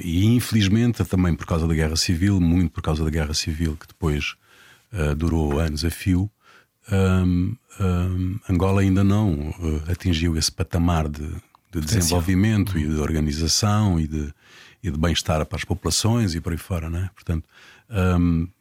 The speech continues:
Speaker 1: há ali um mix de, mixed feelings em relação, hum,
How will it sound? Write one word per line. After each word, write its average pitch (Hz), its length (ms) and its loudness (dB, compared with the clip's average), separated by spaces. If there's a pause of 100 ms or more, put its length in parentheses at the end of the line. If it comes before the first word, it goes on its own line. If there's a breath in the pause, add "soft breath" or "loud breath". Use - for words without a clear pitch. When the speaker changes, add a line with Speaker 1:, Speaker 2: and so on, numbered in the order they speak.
(180)
Speaker 1:
há 92 380 0
ali 104 260 4
um 101 340 4
mix - 600 2
de, 120 80 -4 (440)
mixed 92 340 -2
feelings 92 600 0 (440 soft breath)
em 95 80 0
relação, 92 720 0 (360)
hum, 90 540 0